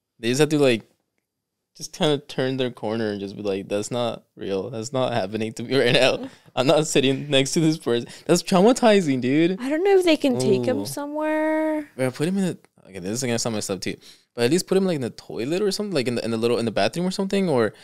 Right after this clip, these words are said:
Speaker 1: put it, is there, like, a little room somewhere in the airplane they can just kinda
Speaker 2: I think
Speaker 1: stick
Speaker 2: that
Speaker 1: him
Speaker 2: there's,
Speaker 1: next to you?
Speaker 2: like, but I don't know
Speaker 1: Is it
Speaker 2: if
Speaker 1: because
Speaker 2: it's
Speaker 1: you
Speaker 2: all
Speaker 1: can't touch him?
Speaker 2: airplanes, but I think that there's even, like, sleep areas for this
Speaker 1: Yeah.
Speaker 2: The staff.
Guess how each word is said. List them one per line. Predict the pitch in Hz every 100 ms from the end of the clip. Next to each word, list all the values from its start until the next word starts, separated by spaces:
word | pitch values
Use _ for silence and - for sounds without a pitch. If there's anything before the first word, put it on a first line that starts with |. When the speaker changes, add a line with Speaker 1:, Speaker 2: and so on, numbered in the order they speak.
| - _
Speaker 1:
put | - 147
it, | 127
is | 139
there, | 135
like, | 170 180
a |
little | 160 156
room | 117 135 165
somewhere | 196 202 202
in | 185
the | 170 -
airplane | 180 - 185
they | 185
can | 180
just | 175 - _ _ -
kinda | 170 160 - _ _ _ -
Speaker 2:
I | - 262
think | 339 403
Speaker 1:
stick | 539
Speaker 2:
that | -
Speaker 1:
him | 202
Speaker 2:
there's, | 196
Speaker 1:
next | -
to | 240
you? |
Speaker 2:
like, | 240 - -
but | 240
I |
don't | 269 320
know | 349 330 - -
Speaker 1:
Is | 127
it |
Speaker 2:
if | 131
Speaker 1:
because | 127
Speaker 2:
it's |
Speaker 1:
you | 127
Speaker 2:
all | 156 -
Speaker 1:
can't |
touch | 294 -
him? | 185
Speaker 2:
airplanes, | 220 330 - -
but | 254
I | 247
think | 269 302
that | 320 247
there's | 240 240
even, | 254 247 254 220 190 - -
like, | 208 190
sleep | - - 208 208 - -
areas | 208 202 196 -
for | - 202 185
this | 202 196 - - - _ _ _ _ -
Speaker 1:
Yeah. | - - - 143
Speaker 2:
The | 196
staff. | 196 - 185 180 185